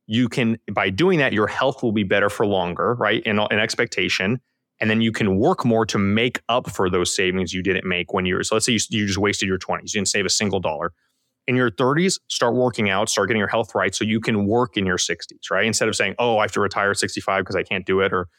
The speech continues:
maybe you can work even into your seventies if you have to, right? I'm not saying this is ideal, but you said, you know, you need to catch up. How do you do it? You have to build time. That's the only way to build more time to kinda catch up. And so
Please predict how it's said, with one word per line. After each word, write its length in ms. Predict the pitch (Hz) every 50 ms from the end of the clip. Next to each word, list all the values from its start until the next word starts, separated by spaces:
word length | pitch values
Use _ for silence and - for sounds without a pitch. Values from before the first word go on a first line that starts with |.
| _ _ _ _
maybe 160 | - 117 117
you 80 | 117 113
can 160 | 117 120 110
work 220 | 107 113 113 - 127
even 180 | 113 107 107
into 240 | 104 104 101 95 -
your 140 | 90 95 92
seventies 480 | - - 104 98 92 95 90 85 85
if 120 | 90 82 -
you 80 | 92 87
have 180 | 87 85 - -
to, 120 | - 87 85
right? 260 | 92 92 95 107 -
I'm 560 | _ _ _ _ _ _ _ _ - - 139
not 100 | 143 143
saying 140 | - 170 139
this 140 | 127 113 123
is 80 | 131
ideal, 420 | 92 98 98 95 98 160 190 165 120
but 180 | 101 117 110
you 120 | 113 120 120
said, 240 | - 156 135 113 -
you 220 | - - 113 117
know, 60 | 107
you 140 | 107 107 113
need 120 | 131 156 160
to 80 | 131
catch 260 | - - 135 123 -
up. 160 | 180 180 143 -
How 120 | 127 117
do 60 | 120
you 100 | 120 123
do 180 | 123 - 165 110
it? 80 | 92
You 140 | 92 95 104
have 120 | 127 123 -
to 60 | 120
build 260 | 101 117 107 104 90
time. 360 | - - 123 101 - - 85
That's 160 | 92 92 -
the 80 | - 98
only 180 | 98 110 113 113
way 100 | 110 107
to 80 | 98
build 240 | 92 104 101 95 92
more 160 | 95 98 92
time 300 | - - 98 92 90 90
to 60 | 82
kinda 180 | - - - 80
catch 260 | _ - - - -
up. 160 | - - -
And 100 | - 95
so 280 | - - 95 92 92